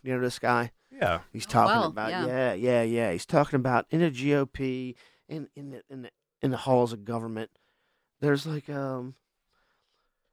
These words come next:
Speaker 1: there's, like, it's like Rasputin, you know, it's like Eyes Wide Shut. They're, they're crazy. They do coke. They do orgies and everything.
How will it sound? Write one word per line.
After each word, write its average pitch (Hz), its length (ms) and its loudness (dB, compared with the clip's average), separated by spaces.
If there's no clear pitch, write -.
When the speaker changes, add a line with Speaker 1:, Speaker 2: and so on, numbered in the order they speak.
Speaker 1:
there's, - 160 -20
like, - 140 0
it's 160 140 -2
like 156 100 2
Rasputin, 151 800 0
you 131 140 -8
know, 120 80 -2
it's 120 100 -6
like 123 140 -4
Eyes 131 340 2
Wide 120 320 2
Shut. - 340 -6
They're, 80 220 -6
they're 113 80 -8
crazy. - 640 -6
They 98 60 -10
do 92 140 -6
coke. - 500 -6
They 98 60 -16
do 101 180 -4
orgies 110 540 -2
and 78 100 -12
everything. 55 460 -14